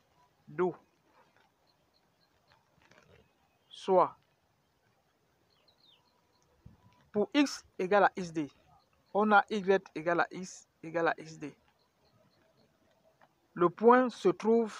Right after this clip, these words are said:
sur la première bisectrice, c'est-à-dire la diagonale, comme l'indique la figure ci-contre.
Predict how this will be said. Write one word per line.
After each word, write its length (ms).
sur 480
la 160
première 580
bisectrice, 840
c'est-à-dire 400
la 100
diagonale, 460
comme 240
l'indique 340
la 120
figure 280
ci-contre. 500